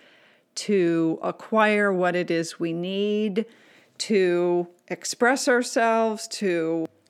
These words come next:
be empowered agents in our own life. But then depending on how life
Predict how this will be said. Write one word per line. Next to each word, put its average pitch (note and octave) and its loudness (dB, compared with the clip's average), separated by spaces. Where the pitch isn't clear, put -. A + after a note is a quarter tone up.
be B3+ 4
empowered G#3 0
agents F#3+ 0
in F#3+ -4
our F3 0
own F#3 -4
life. G3+ -2
But F#3+ 0
then G3 0
depending B3+ 0
on A3 0
how G3+ 0
life G3 0